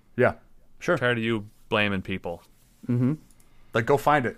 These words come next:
Speaker 1: If you wanna come back, like, you, you are excommunicated. The only way you're allowed back is if
Speaker 2: Ooh.
Speaker 1: you find what this is, and if you can bring it back and, and again, remove it from the world. And so this is their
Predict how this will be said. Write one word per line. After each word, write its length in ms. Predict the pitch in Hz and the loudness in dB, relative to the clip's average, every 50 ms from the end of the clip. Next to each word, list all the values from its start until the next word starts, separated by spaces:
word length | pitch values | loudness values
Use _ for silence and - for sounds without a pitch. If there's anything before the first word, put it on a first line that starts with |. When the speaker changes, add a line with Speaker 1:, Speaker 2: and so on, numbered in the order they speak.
| - - | -12 -12
Speaker 1:
If 80 | 107 | -4
you 80 | 131 131 | -2 2
wanna 160 | 135 135 135 | 2 2 2
come 160 | 131 156 135 | 2 0 0
back, 140 | 127 139 139 | 0 2 2
like, 160 | 135 127 123 - - - - | 0 0 -2 -4 -16 -16 -6
you, 160 | - 139 147 147 | 0 2 2 2
you 200 | 139 135 143 151 | 2 2 4 4
are 140 | 143 135 120 | 4 4 4
excommunicated. 760 | 131 135 - - - 151 143 127 120 107 - 95 85 80 80 82 | 2 0 -2 -2 -4 -2 -2 -2 -2 -2 -4 -6 -6 -6 -8 -6
The 80 | 98 101 | -4 -2
only 140 | 117 123 | 0 0
way 160 | 123 120 117 113 | 0 0 0 0
you're 160 | 113 120 120 | 0 0 0
allowed 280 | 120 120 113 110 101 | 2 4 2 2 2
back 240 | 101 113 110 107 101 | 4 2 2 2 2
is 140 | 95 92 90 | 0 -2 -4
if 80 | 98 90 | -4 -6
Speaker 2:
Ooh. 60 | 104 | -6
Speaker 1:
you 60 | 104 | -8
find 580 | - - - 123 117 117 117 117 120 120 117 117 - - - - | -8 -4 0 2 2 2 2 2 0 -2 -2 -6 -12 -20 -20 -8
what 160 | - 120 113 120 | -6 -6 -2 -2
this 180 | 117 110 - | -4 -2 -2
is, 320 | 113 95 85 80 - - - _ - - - - - | -2 -4 -4 -6 -10 -14 -16 _ -20 -20 -20 -12 -6
and 180 | 107 101 101 101 | -4 -4 -4 -4
if 120 | 98 - | -6 -6
you 100 | 107 107 | -8 -6
can 100 | 107 101 | -6 -6
bring 200 | 95 - 107 107 | -4 -4 -2 -2
it 80 | 107 104 | -2 -2
back 300 | - 107 101 95 90 - - - - | 0 0 0 0 -2 -4 -12 -14 -10
and, 180 | 104 101 95 90 | -8 -8 -8 -8
and 180 | 90 92 90 | -8 -8 -8
again, 240 | 90 90 104 101 95 | -8 -6 -4 -4 -4
remove 320 | 95 95 95 101 104 98 98 | -4 -4 -4 -4 -4 -6 -8
it 120 | 95 - | -10 -8
from 100 | - 104 | -8 -8
the 80 | 92 87 | -8 -6
world. 280 | 87 92 87 80 80 85 | -6 -6 -6 -6 -8 -10
And 80 | 87 | -8
so 100 | - 101 | -8 -6
this 220 | 95 104 98 - 107 | -4 -4 -6 -6 -8
is 80 | 95 | -6
their 320 | 92 104 98 92 90 87 | -6 -4 -4 -4 -4 -6